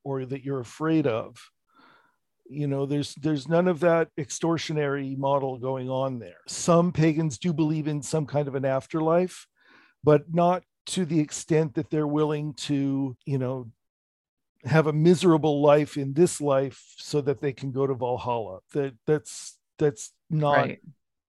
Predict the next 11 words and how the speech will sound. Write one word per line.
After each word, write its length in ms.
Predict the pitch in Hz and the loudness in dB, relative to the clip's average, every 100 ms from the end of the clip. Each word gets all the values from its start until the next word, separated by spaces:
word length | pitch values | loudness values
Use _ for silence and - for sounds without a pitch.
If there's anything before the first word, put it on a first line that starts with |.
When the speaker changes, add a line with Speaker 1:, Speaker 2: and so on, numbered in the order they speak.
| _ _ | _ _
Speaker 1:
that's 240 | 156 147 | 0 0
just 200 | - - | -6 -4
not 200 | 156 147 151 | 0 0 0
the 80 | |
way 140 | 135 139 | -4 -4
that 120 | 131 | -6
we 100 | 127 | -10
approach 420 | 120 175 190 - 117 | -8 -2 -2 -4 -14
these 180 | 107 | -16
things. 360 | - 113 113 - - - - - - | -16 -16 -18 -20 -20 -20 -20 -12 4
And 320 | 175 170 175 | 6 6 4